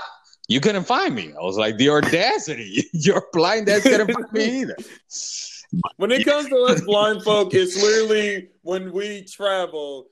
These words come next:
Speaker 2: it is kind of like, you know, even when we get to the destination, it's still a game of hide and seek where, I mean, we're still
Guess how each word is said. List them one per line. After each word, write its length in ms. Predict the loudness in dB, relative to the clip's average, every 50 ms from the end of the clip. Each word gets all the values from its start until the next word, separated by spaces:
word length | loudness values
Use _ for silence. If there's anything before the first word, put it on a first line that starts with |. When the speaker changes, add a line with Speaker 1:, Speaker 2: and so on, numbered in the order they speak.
| _ _ _ _
Speaker 2:
it 160 | -12 -10 -8 -6
is 320 | -6 -8 -8 -12 -16 -18 _
kind 220 | -14 -12 -10 -10 -8
of 160 | -8 -10 -10
like, 240 | -10 -12 -12 -12 -14
you 80 | -14 -12
know, 260 | -10 -10 -10 -10 -12
even 240 | -12 -14 -16 -16 -18
when 140 | -18 -18
we 100 | -18 -18
get 220 | -14 -14 -14 -14 -16
to 80 | -18
the 80 | -20 -20
destination, 600 | -18 -20 -20 -20 -20 -20 -18 -18 -18 -18 -20 -20 -20
it's 140 | -20 -20 -20
still 220 | _ -16 -14 -14
a 60 | -14
game 200 | -14 -16 -16 -16 -18
of 80 | -20 -20 -18
hide 220 | -18 -18 -18 -18 _
and 120 | _ _
seek 500 | _ _ _ -18 -16 -16 -16 -18 -20 _ _
where, 420 | -14 -12 -10 -10 -8 -8 -10 -10 -12
I 20 | -12
mean, 300 | -14 -16 -16 -16 -18 -20 _ _ _ _ _ _ _ -18 -18 -18 -18 _ _ _
we're 160 | -12 -10 -8
still 380 | -8 -8 -10 -8 -8 -6 -6 -6